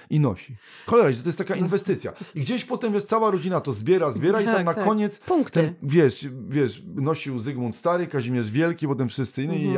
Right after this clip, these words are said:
Speaker 1: Jagiellonowie, i aż Poniatowski, on
Speaker 2: Mhm.
Speaker 1: dostaje, wiesz, zęby królów.
Speaker 2: Szymon, jedna rzecz.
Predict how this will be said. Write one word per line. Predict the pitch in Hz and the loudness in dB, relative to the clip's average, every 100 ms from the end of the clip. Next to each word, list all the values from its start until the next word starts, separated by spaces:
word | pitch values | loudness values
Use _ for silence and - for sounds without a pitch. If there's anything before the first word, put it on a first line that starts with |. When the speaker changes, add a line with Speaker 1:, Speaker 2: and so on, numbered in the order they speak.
| 117 | 0
Speaker 1:
Jagiellonowie, | 123 120 123 160 151 147 | 2 0 0 -4 -2 -4
i | 131 | -4
aż | 120 | -6
Poniatowski, | - 117 107 123 123 - 110 | -6 -4 -2 -4 -6 -8 -6
on | 113 | -6
Speaker 2:
Mhm. | 107 98 | -4 -4
Speaker 1:
dostaje, | 98 104 101 | -2 -4 -4
wiesz, | 92 330 262 | -4 -4 -4
zęby | 127 123 131 | -4 -4 -6
królów. | 123 104 82 82 - | -6 -6 -6 -12 -8
Speaker 2:
Szymon, | - 233 170 170 _ _ _ _ _ | -2 -2 -2 -8 _ _ _ _ _
jedna | 202 226 208 196 | -4 -2 -2 -4
rzecz. | 185 170 170 - _ | -4 -8 -8 -14 _